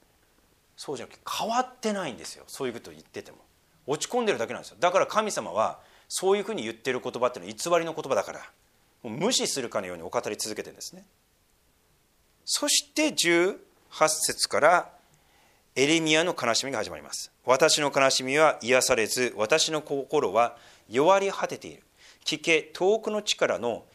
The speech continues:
私の民の娘の叫び声よ。主はシオンにおられないのか。シオンの王はその中におられないのか。なぜ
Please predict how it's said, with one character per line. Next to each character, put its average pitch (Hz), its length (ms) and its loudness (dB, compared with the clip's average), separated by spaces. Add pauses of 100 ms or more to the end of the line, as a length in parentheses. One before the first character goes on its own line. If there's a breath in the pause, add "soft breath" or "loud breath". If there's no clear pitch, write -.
(200 soft breath)
私 190 380 2
の 185 120 -6 (120)
民 131 140 -4
の 113 100 -6
娘 123 520 -6
の 139 100 -6
叫 113 260 -6
び 117 100 -4
声 101 160 -2
よ。 71 120 -12 (500 soft breath)
主 - 220 0
は 143 220 6
シ - 300 2
オ 233 120 0
ン 180 100 -4
に 107 160 -6
お 107 120 -2
ら 139 100 6
れ 147 80 2
な 123 100 0
い 98 40 -6
の 85 80 -10
か。 90 180 -14 (220 soft breath)
シ - 300 2
オ 285 120 0
ン 220 120 -2
の 107 160 -6
王 117 200 -2
は 117 260 4 (100)
そ - 260 -2
の 240 120 0
中 254 280 0
に 131 200 0 (180)
お 117 100 -2
ら 175 120 8
れ 220 120 2
な 208 140 2
い 127 40 -2
の 90 100 -8
か。 80 180 -16 (920 loud breath)
な 220 400 4
ぜ 156 540 2